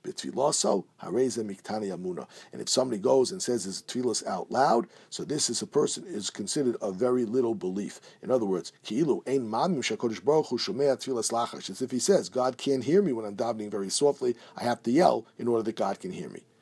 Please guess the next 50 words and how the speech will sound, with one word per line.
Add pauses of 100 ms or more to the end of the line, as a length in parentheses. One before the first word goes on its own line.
(200)
The
Chol
HaMebiya
Kolo
B'Tfilaso,
and
if
somebody
does
raise
his
voice
in
the
davening, (200)
Harei
Ze
Minivi
Sheker. (220)
He
also
sounds
like
he's
a
false
prophet,
because
that
was
their
modus
operandi. (240)
Shir
Darkin
Litzok
B'Kol
Avodah
Zorah
Shalhen, (200)
because
they
would
go
and
scream
at
their
Avodah
Zorah